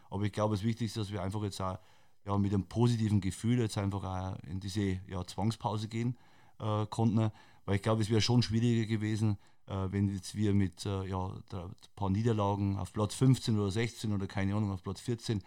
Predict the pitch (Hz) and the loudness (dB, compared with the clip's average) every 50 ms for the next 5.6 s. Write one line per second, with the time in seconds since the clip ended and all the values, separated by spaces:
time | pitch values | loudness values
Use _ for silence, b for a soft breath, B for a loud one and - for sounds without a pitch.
0 | B B B B B B B 101 101 98 92 92 92 - - - 85 104 113 107 | B B B B B B B -6 -4 -4 -4 -4 -6 -6 -2 0 4 4 6 6
1 | 117 120 110 101 B B B B B B B - 104 104 104 104 101 80 92 98 | 6 4 2 0 B B B B B B B -6 -4 -2 0 0 -2 0 0 -2
2 | 98 95 - 101 - 65 85 101 101 98 98 101 101 - 95 101 98 98 101 95 | -2 -2 -4 -6 -6 -4 -2 -2 0 0 -2 -2 -4 -4 -2 -2 0 0 -2 -2
3 | - 95 92 104 104 110 104 101 101 98 101 98 95 101 98 98 90 B B B | -2 0 0 0 0 0 -2 -2 -2 -2 -2 0 0 0 -2 -2 -4 B B B
4 | B B B - 104 104 107 92 107 113 117 117 113 120 113 110 113 110 107 107 | B B B 0 0 2 2 2 2 0 0 2 2 2 2 4 4 2 0 0
5 | 101 - 95 95 101 113 110 120 117 110 104 | -2 -4 -2 0 0 2 2 2 0 0 -2